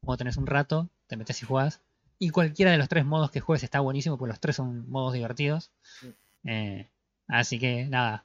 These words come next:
Speaker 1: por ese lado muy piola. Y después está todos lo-, el, lo-, los cambios que hicieron en cuanto, eh,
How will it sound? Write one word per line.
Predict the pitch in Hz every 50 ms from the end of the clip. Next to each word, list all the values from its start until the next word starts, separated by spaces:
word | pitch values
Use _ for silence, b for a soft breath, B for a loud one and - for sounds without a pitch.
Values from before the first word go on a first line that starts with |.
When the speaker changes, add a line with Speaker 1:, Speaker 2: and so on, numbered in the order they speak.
| _
Speaker 1:
por | - - 135
ese | 151 135 147
lado | 147 143
muy | 143 143 135
piola. | 127 135 120 110 104 B B B B B B B B -
Y | - 147
después | 156 165 - 220 220
está | 214 226 208
todos | - 226 214
lo-, | 196 185 170
el, | 170 160 160 156 160
lo-, | 151 151 143 -
los | 156 147 135 - -
cambios | _ - 170 175 175 175 175 -
que | - 165
hicieron | 143 - - 160 156 165 160
en | 147 135
cuanto, | 127 139 131 139 131 - 151 147 151 165 - 147
eh, | 127 123 123 117 117 113 110